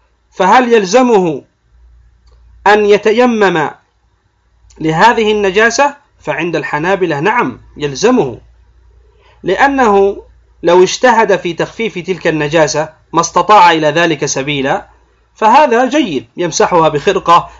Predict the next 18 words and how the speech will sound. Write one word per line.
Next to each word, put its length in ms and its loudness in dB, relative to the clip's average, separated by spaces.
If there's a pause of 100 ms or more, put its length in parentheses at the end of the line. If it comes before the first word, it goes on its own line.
(120)
أو 140 4
بعود. 460 2 (800)
فإذا 1120 0
فعل 320 2
ذلك 500 0 (840)
حاول 420 4
أن 180 2
يخفف 500 -2
هذه 260 -2
النجاسة، 540 -4 (1040)
بقي 420 0
شيء 260 -2
زائد 420 0
عند 180 -4
الحنابلة، 680 -2 (400)
هل 240 2
يلزمه 460 0
التيمم؟ 640 0